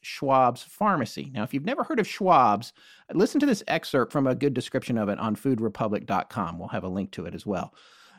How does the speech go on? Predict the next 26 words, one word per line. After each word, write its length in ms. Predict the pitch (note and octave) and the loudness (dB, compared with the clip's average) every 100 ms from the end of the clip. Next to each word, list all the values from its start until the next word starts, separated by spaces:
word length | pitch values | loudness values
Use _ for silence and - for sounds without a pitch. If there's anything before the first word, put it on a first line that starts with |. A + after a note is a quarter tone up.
| _ - | _ -4
Besides 440 | D#3+ E3+ E3 D3+ | 0 4 4 2
filling 340 | - F3 G3 F#3+ | -2 0 2 0
prescriptions, 680 | G3 - C#3 - G#2+ G2+ - _ _ | -2 0 -2 0 -2 -4 -8 _ _
the 60 | C3 | -2
brothers, 640 | C#3 D#3 F3+ G3+ A#3 - | 4 4 4 2 -2 -4
meaning 240 | D3 G#2 G2 | -4 -2 -2
the 80 | G2+ | -4
Schwab 340 | - G#2+ F#2 | -2 -2 -2
brothers, 320 | F#2 F#2 G2+ - | -4 -4 -6 2
also 300 | G3 - G#3+ | 2 2 0
ran 200 | G3 G3 | 2 0
a 40 | |
soda 400 | F#3 - C3+ C3+ - | -2 0 2 2 0
and 160 | A#2+ A#2 | -2 0
lunch 260 | C#3 - | 0 -2
counter 420 | - G2 - F2+ - | -8 -8 -6 -10 -4
where 140 | B2 | -2
their 140 | A2 A2 | 0 0
hot 320 | - G3 - | -2 -2 -2
fudge 280 | G3 E3 C3+ | -2 0 0
brownie 280 | C3+ B2+ | 0 2
sundae 540 | G#2+ - D3+ A#2+ D#2 E2 | -2 -2 0 0 -4 -6
was 160 | G#2 | -6
a 60 | G2+ | -8
big 240 | F#2 G2 | -6 -6
seller. 420 | - A#2+ - - | -4 -4 -4 -6